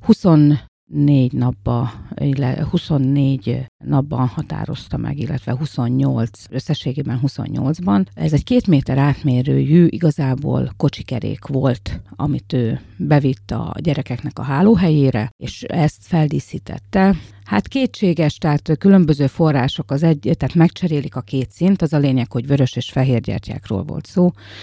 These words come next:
és ez, eh, részben örökzöld ágakkal, részben pedig ezekkel a gyertyákkal feldíszítette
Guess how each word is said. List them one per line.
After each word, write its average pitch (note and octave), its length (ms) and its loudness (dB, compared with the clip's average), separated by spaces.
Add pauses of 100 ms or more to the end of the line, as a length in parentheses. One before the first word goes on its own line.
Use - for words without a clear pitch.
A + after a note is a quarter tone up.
(520)
és - 200 -6
ez, E3 160 0
eh, D3+ 340 0
részben E3+ 560 2
örökzöld D3+ 440 0
ágakkal, E3 580 -2
részben D3+ 420 0
pedig B2 200 -6
ezekkel C3+ 360 -4
a A2 40 -4
gyertyákkal A2+ 520 -8
feldíszítette - 1120 -6